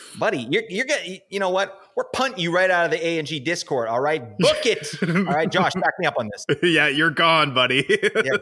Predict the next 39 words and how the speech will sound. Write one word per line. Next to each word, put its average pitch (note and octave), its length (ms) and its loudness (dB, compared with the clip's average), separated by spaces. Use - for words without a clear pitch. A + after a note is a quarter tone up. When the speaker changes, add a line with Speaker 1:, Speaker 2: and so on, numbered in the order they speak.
Speaker 1:
gone, D#3 560 2
all B2+ 140 0
right? C#3+ 220 2
Speaker 2:
Can't G3+ 120 0
be - 100 2
Speaker 1:
That's, - 100 0
that's - 20 -
Speaker 2:
sniping. D#3+ 500 0
Speaker 1:
twice F#3+ 300 -2
now. A#2+ 80 -10
Speaker 2:
Can't G#3+ 200 -2
be G3+ 100 0
Speaker 1:
Oh, - 20 2
Speaker 2:
sniping D3+ 400 0
Speaker 1:
shoot. A#2+ 60 -8
Speaker 2:
Blake A#2+ 300 0
like G#2+ 200 -4
that. A2 260 -6
Speaker 1:
No, A#2+ 160 -10
he G2+ 140 -14
sniped - 380 -6
the A2+ 100 -6
hell C#3 160 -2
out C3 80 -4
of A2+ 40 -4
me. G#2 120 -10
All D#3+ 120 0
right, B2 260 0
well, F3 540 0
you D#3+ 100 -6
know, C#3+ 140 -2
that C#3+ 180 -2
show C#3 180 -6
ain't C3 100 -6
no B2 100 -6
good. B2 360 -6
I C3+ 120 -6
think, - 640 -14
oh, A#2+ 220 -16